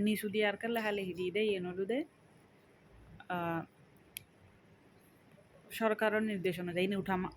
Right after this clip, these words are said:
উঠানামা করিব। এখন ইয়েন যদি মানে একেবারে যদি কি হইতো, মানে একখান মানে সিল মারি দিত যে এতটুক পর্যন্ত মেধাভিত্তিকভাবে কি করণ যাইব, মানে ধরে রাখন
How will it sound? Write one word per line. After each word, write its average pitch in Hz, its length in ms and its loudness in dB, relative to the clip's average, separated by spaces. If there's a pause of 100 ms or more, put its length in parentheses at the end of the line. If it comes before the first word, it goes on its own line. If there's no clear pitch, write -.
উঠানামা 180 400 0
করিব। 156 220 -6 (920)
এখন 190 320 0
ইয়েন 226 340 0 (420)
যদি 415 320 0 (880)
মানে 220 220 0
একেবারে 190 380 4
যদি 175 180 -2
কি 175 140 -6
হইতো, 190 180 0 (100)
মানে 190 120 -2
একখান 202 360 -2 (500)
মানে 285 200 2
সিল 220 220 6
মারি 208 220 6
দিত 196 140 2 (160)
যে 202 60 4 (160)
এতটুক 196 340 4
পর্যন্ত 233 360 2 (800)
মেধাভিত্তিকভাবে 214 800 2
কি 220 200 -2
করণ 180 260 2
যাইব, 180 200 2 (320)
মানে 175 180 -4 (1000)
ধরে 214 200 6
রাখন 208 260 4